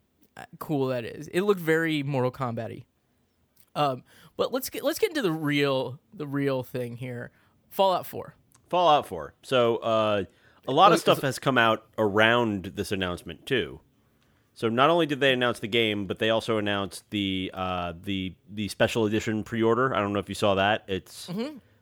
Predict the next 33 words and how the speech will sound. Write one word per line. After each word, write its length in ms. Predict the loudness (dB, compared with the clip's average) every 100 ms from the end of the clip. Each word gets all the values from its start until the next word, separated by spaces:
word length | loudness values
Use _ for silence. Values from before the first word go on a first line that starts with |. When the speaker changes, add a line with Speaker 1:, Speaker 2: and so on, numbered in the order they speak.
| _ _
Speaker 2:
fantastic. 920 | 0 0 0 -2 -2 -4 -8 -10 -18 -18 -20 -20 -20 -4
Speaker 1:
Yeah, 60 | 0 2 2
I'm 80 | 0
Speaker 2:
Uh, 20 |
Speaker 1:
getting 220 | -2 -4
that. 260 | -4 -6 -10 _ _ _
Speaker 2:
and 240 | 2 2 2
then, 160 | 2 2
um, 500 | 0 -2 -4 -10 -16 _ _ _
the, 420 | -16 -6 -4 -2
uh, 560 | -2 -2 -4 -6 -8 -10 -4
there's 200 | -2 0
a, 340 | 0 0 -4 -8 -4
there's 160 | -2
a 240 | 0 -2 -6
Fallout, 580 | -2 4 6 8 6 0 _ _ _
like, 280 | -6 -6 -6
mini 560 | -10 -6 -4 -2 -2 -4
game 640 | 0 2 2 -2 -6 -8
thing 540 | -10 -6 -4 -4 -6 -8
on 360 | -6 -4 -4 0
Speaker 1:
So 120 | 2
Speaker 2:
I 20 | 2
O 20 |
S 140 | 0
right 60 | 0
Speaker 1:
there, 60 | 0
Speaker 2:
now. 200 | -2 -8 -12
Speaker 1:
th-, 120 | -14 -2
there's 180 | -2 -2
a, 80 | -6
it's 140 | -6 -6
Fallout. 720 | -8 0 2 2 0 -2